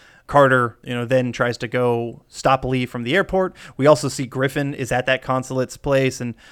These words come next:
of course, at this point, we know he's Juntao, but he's trying to, like, uh, he's trying to goad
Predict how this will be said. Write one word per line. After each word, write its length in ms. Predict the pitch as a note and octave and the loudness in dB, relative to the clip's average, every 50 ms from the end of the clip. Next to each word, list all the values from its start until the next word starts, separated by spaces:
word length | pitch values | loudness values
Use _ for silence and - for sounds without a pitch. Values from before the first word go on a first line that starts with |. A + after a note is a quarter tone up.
| - - - _ | -20 -20 -14 _
of 160 | - B2 A#2+ - | -6 -6 0 2
course, 200 | F3 D#3+ C#3+ - | 4 4 4 2
at 160 | C#3+ C#3 A#2+ | -2 -2 -2
this 140 | D#3+ D#3+ - | -2 -2 0
point, 240 | - D3+ C#3+ B2 | 0 0 0 0
we 200 | A#2+ A#2+ B2+ C3+ | -2 0 0 4
know 160 | C#3 C#3+ C#3 C3 | 4 6 4 4
he's 200 | C3 C3 A#2 - | 4 0 -2 -2
Juntao, 500 | - B2+ B2 A2+ B2 B2 B2 A#2+ A#2+ A#2 | -2 -2 -2 0 0 2 2 2 2 0
but 120 | B2 A#2+ | -2 -4
he's 200 | C#3 B2+ B2 A2+ | -4 -4 -4 -4
trying 280 | - - C3+ B2+ B2+ A#2+ | -4 -2 -2 -2 -2 0
to, 60 | B2+ | 0
like, 300 | B2 B2 A#2+ A#2+ - - - - - - - _ - | 0 0 -2 -4 -6 -12 -20 -20 -20 -20 -20 _ -8
uh, 80 | B2+ B2 | -6 -4
he's 120 | C3 C3+ | -4 -4
trying 260 | - F3+ D#3 D3 C#3 | -2 0 0 0 0
to 420 | - C#3+ C#3 C3+ C3 B2+ A#2+ A#2 - - C3 B2 | 0 2 2 2 2 2 0 -2 -6 -12 -14 -6
goad 540 | A2+ - C#3 D3 C#3+ C#3 C#3 C3+ B2+ A#2+ A2 | -2 2 4 4 6 6 4 2 0 -4 -10